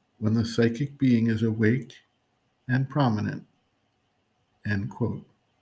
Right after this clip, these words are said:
Reference, Sri Aurobindo and the Mother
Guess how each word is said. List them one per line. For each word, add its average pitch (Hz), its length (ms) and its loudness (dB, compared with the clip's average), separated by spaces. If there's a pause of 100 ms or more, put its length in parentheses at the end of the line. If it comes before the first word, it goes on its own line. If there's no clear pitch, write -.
(1000)
Reference, 127 720 -2 (520)
Sri 117 240 -2
Aurobindo 127 640 2
and 120 100 0
the 127 60 2
Mother 117 460 0